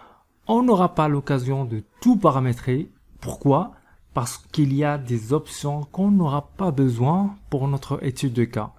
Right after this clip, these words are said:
Du coup, je vais m'arrêter à quelques options importantes et je vais passer inaperçu à quelques-unes. Allez-y, on va commencer le paramétrage des articles.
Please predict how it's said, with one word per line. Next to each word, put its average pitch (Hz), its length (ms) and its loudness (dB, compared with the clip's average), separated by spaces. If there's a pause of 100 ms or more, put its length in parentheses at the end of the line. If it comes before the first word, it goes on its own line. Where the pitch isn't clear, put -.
Du 120 160 0
coup, 220 360 2 (220)
je 131 120 0
vais 165 140 6
m'arrêter 175 500 2
à 147 120 -2
quelques 139 420 -2
options 139 420 -6 (140)
importantes 156 880 -4 (380)
et 175 100 8
je 143 100 6
vais 135 140 4
passer 131 480 -4 (140)
inaperçu 202 800 0 (220)
à 170 100 2
quelques-unes. 113 600 2 (440)
Allez-y, 170 400 6
on 147 160 4
va 190 160 2
commencer 175 640 6
le 147 180 4
paramétrage 143 1000 0
des 131 240 0
articles. - 500 -8